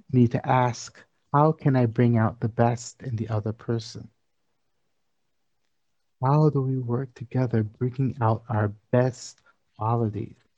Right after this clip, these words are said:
and supporting and nurturing those best pieces?" And also, it's those areas where we need to grow to help us grow within those growing edges to be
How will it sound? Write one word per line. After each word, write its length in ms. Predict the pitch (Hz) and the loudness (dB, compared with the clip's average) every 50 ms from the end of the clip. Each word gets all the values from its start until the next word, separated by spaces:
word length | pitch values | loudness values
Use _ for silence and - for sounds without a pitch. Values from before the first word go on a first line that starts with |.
| _ - | _ -4
and 140 | 117 101 - | -4 -4 -4
supporting 680 | - 123 113 - _ _ - 131 127 123 117 113 107 | -4 -8 -8 -8 _ _ 0 2 2 4 2 2 0
and 160 | 104 104 104 | 0 0 0
nurturing 480 | 107 117 127 135 - - - 104 110 107 | 0 0 -2 -2 -4 -4 -4 -4 -2 -2
those 300 | 104 - - 113 113 - | -4 -4 -6 -8 -10 -12
best 520 | _ - 117 117 120 117 - - - _ _ _ _ _ _ _ _ _ - | _ -4 -2 -2 -2 -2 -8 -12 -20 _ _ _ _ _ _ _ _ _ -10
pieces?" 440 | 139 127 - _ - 107 101 98 - _ _ _ _ _ _ _ _ _ _ _ _ - | -10 -10 -10 _ -16 -16 -14 -16 -18 _ _ _ _ _ _ _ _ _ _ _ _ 4
And 520 | 156 139 135 131 123 120 120 120 113 110 113 - - _ _ _ - | 6 6 8 8 6 6 6 6 4 2 0 -4 -12 _ _ _ 2
also, 580 | 143 156 160 - - - 156 143 135 131 127 | 2 2 2 0 0 2 4 6 6 6 4
it's 540 | 123 107 - 135 131 120 - - - - - _ _ _ _ _ _ | 4 4 4 4 2 2 0 -6 -20 -20 -20 _ _ _ _ _ _
those 360 | - 135 139 135 135 127 117 - | 4 6 6 6 6 4 2 2
areas 460 | - 151 147 151 156 156 151 147 123 | 4 6 6 8 8 8 6 6 4
where 140 | 127 135 131 | 4 4 4
we 160 | 123 127 135 | 4 4 4
need 240 | 131 131 127 123 120 | 4 4 4 2 2
to 100 | - 127 | 0 -2
grow 480 | 123 117 - 131 143 151 151 147 143 139 | -2 -2 -2 2 2 4 4 4 2 0
to 140 | - 110 120 | -2 -4 -6
help 440 | - - - - 156 175 - - _ _ - | -6 -6 -2 0 0 0 0 -2 _ _ -6
us 320 | 139 139 135 - - - - _ _ _ - | -4 -4 -4 -6 -10 -16 -18 _ _ _ 0
grow 460 | 139 139 147 147 151 151 147 143 123 - - - - - - _ | 2 4 4 6 6 6 6 6 4 0 -6 -18 -18 -18 -8 _
within 560 | - 127 117 - - 160 151 147 160 156 151 135 | -2 -2 -2 0 2 4 6 6 6 6 6 4
those 300 | 127 131 131 135 127 120 | 4 4 4 4 2 0
growing 500 | 117 - 127 127 127 131 123 123 120 - - | -4 -2 -2 0 0 0 0 0 -2 -4 -2
edges 600 | - 123 135 120 - - 95 98 101 - - - _ | -2 -2 -2 -2 -4 -6 -6 -6 -8 -14 -16 -20 _
to 460 | - - - 117 113 110 107 104 101 - _ - - _ _ _ _ _ _ | -10 -4 0 0 2 2 2 0 -2 -4 _ -20 -20 _ _ _ _ _ _
be 560 | - 143 143 143 139 135 123 113 101 - 113 | -2 -2 0 0 0 0 0 -2 -2 -4 -8